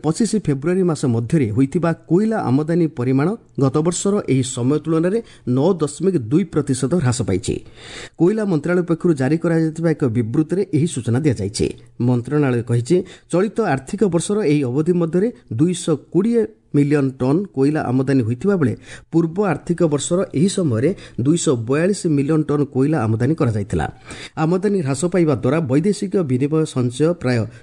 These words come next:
ଛଅ ଦଶମିକ ନଅ ତିନି ବିଲିୟନ ଡଲାର ହୋଇପାରିଛି ବୋଲି ମନ୍ତ୍ରଣାଳୟ ପକ୍ଷରୁ କୁହାଯାଇଛି। ସେହିଭଳି ଦୁଇ ହଜାର ଚବିଶ ଏପ୍ରିଲରୁ ଦୁଇ ହଜାର ପଚିଶ ଫେବୃଆରୀ ମାସ ମଧ୍ୟରେ କୋଇଲା ଭିତ୍ତିକ ବିଦ୍ୟୁତ୍ ଉତ୍ପାଦନ ପୂର୍ବ ଆର୍ଥିକ ବର୍ଷର ଏହି ସମୟ ତୁଳନାରେ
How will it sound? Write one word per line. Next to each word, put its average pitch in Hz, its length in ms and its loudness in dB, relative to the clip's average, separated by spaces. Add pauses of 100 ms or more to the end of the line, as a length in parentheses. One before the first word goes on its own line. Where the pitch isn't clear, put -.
ଛଅ 180 240 0
ଦଶମିକ 202 480 0
ନଅ 135 220 2
ତିନି 185 340 0
ବିଲିୟନ 156 340 0 (140)
ଡଲାର 147 240 0
ହୋଇପାରିଛି 135 480 -2
ବୋଲି 135 180 -2 (300)
ମନ୍ତ୍ରଣାଳୟ 156 560 -2
ପକ୍ଷରୁ 127 320 -4
କୁହାଯାଇଛି। 110 440 -4 (520)
ସେହିଭଳି 214 320 -2
ଦୁଇ 165 180 -2
ହଜାର 180 200 -4 (100)
ଚବିଶ 185 300 -2 (100)
ଏପ୍ରିଲରୁ 170 400 0
ଦୁଇ 156 140 2
ହଜାର 147 260 0
ପଚିଶ 170 400 0
ଫେବୃଆରୀ 143 400 2
ମାସ 139 240 0
ମଧ୍ୟରେ 117 360 0 (280)
କୋଇଲା 214 320 0
ଭିତ୍ତିକ 196 300 -4 (100)
ବିଦ୍ୟୁତ୍ 151 480 0
ଉତ୍ପାଦନ 170 560 0
ପୂର୍ବ 139 300 -2 (100)
ଆର୍ଥିକ 139 300 -4 (100)
ବର୍ଷର 131 280 0 (120)
ଏହି 180 160 2
ସମୟ 175 280 2
ତୁଳନାରେ 131 420 0